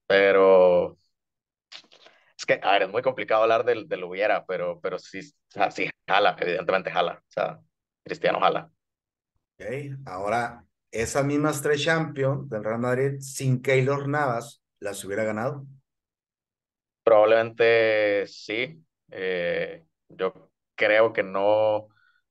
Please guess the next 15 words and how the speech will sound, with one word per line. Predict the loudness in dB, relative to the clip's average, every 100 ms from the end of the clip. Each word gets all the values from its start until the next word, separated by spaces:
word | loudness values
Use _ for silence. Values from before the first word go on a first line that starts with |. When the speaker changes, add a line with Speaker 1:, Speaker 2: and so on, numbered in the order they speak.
| _ _
Speaker 1:
no | -14 -12 -8 0 4 4
lo |
atacaron | 4 0 -8 -4 0 0 -2 -4
tanto, | -4 -2 -4
o | 0 0
el | -2
mismo | -6 -6 0
balance, | 0 0 -4
lo | -6
mismo | -10 -8
que |
estamos | -4 0
hablando | 0 -2
de |
Cristiano, | -8 -4 -4 -2 -4 -6